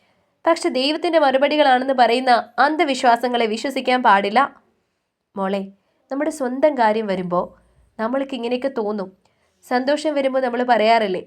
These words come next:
"അത് ദൈവത്തിൻ്റെ അനുഗ്രഹമാണെന്ന്?" വിഷമം വരുമ്പോൾ ഇതേപോലെ നമ്മൾ നമ്മുടെ വിശ്വാസങ്ങളെ കൂട്ടുപിടിച്ച് പറയും.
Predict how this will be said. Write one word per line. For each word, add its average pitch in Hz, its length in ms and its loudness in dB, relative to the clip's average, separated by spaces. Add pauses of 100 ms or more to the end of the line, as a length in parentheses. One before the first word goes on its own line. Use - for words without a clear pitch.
(140)
"അത് 233 220 -2
ദൈവത്തിൻ്റെ 285 420 -4
അനുഗ്രഹമാണെന്ന്?" 262 760 0 (680)
വിഷമം 302 400 0
വരുമ്പോൾ 240 280 -2
ഇതേപോലെ 233 580 -2
നമ്മൾ 202 280 -2 (200)
നമ്മുടെ 233 260 -4
വിശ്വാസങ്ങളെ 226 680 -4
കൂട്ടുപിടിച്ച് 208 680 -6
പറയും. 185 360 -4